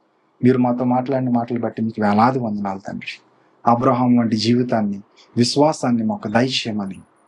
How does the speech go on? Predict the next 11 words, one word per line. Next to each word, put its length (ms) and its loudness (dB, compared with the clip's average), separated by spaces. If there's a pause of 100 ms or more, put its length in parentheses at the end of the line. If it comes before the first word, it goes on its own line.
(140)
ప్రభా, 260 4
నీ 140 2
వాక్యాన్ని 540 0
మా 100 4
హృదయంలో 380 -2
ముద్రించి, 680 -4 (560)
నాయనా, 320 2 (300)
నీ 100 2
పట్ల 280 0
విశ్వాసం 600 -2
ఉంచి 360 -4